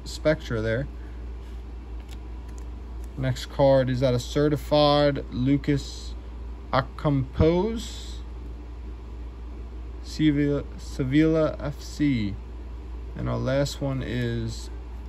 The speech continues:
out of Prism, not a rookie, Alex Berenguer, Athletic Club.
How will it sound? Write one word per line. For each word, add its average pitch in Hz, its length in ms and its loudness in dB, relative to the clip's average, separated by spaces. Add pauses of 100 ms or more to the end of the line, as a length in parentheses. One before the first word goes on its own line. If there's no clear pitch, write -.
(320)
out 110 200 -2
of 87 180 -6
Prism, 127 680 0
not 123 300 0
a 120 120 -2
rookie, 127 600 0
Alex 131 540 2 (400)
Berenguer, 120 760 4 (840)
Athletic 117 540 -2
Club. 104 340 -4